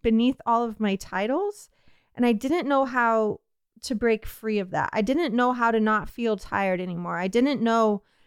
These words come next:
I, I felt like I was running on this hamster wheel of continuously trying to figure out what my next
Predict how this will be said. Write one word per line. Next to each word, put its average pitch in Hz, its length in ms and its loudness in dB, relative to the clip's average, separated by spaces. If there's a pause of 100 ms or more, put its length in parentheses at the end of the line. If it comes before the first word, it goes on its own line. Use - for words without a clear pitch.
(400)
I, 233 160 4
I 254 60 0
felt 285 180 2
like 381 120 2
I 466 80 6
was 359 140 4
running 220 460 2
on 269 100 2
this 208 140 0
hamster 202 480 -6
wheel 262 460 0
of 196 260 0
continuously 277 760 -2
trying 226 380 0
to 269 100 -4
figure 214 420 0
out 190 240 2
what 214 220 -2
my 220 140 -2
next 208 600 -2